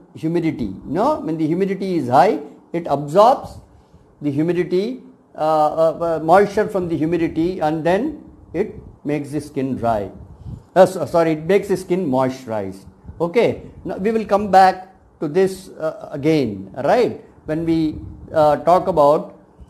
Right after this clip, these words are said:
ways of moisturizing the skin. You understand,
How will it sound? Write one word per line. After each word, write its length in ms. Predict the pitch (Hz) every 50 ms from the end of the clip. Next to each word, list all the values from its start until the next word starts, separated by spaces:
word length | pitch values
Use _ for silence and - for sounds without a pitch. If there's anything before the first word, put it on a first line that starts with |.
| - -
ways 380 | - 127 147 175 190 190 180 156
of 180 | 175 160 135
moisturizing 720 | 139 139 143 143 139 139 - 135 131 131 120 127 131 127
the 100 | 127 120
skin. 380 | 110 - - 131 113 104 - - - - -
You 140 | 185 196 180
understand, 680 | 180 208 226 - - - 285 233 180 127 101 - -